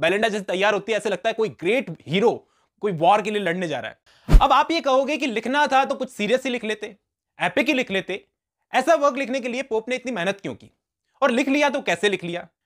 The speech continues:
तो दोस्तों, मैं आपको कहूंगा कि आप इस मायने में पोप की इंटेलिजेंस पर सवाल नहीं उठा सकते,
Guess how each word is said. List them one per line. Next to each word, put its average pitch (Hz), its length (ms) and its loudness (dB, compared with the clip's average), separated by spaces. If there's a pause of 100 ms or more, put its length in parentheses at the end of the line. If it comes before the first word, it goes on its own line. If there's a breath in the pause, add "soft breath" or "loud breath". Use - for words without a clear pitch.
(140)
तो 247 60 0
दोस्तों, 294 200 2
मैं 285 160 2
आपको 311 240 0
कहूंगा 254 300 0
कि 269 120 -4
आप 254 240 2
इस 269 200 -4
मायने 220 260 -2
में 233 120 -2
पोप 240 280 -4
की 277 100 -4
इंटेलिजेंस 190 440 -4
पर 233 100 -6
सवाल 160 340 -2
नहीं 202 100 -4
उठा 165 160 -4
सकते, - 300 -14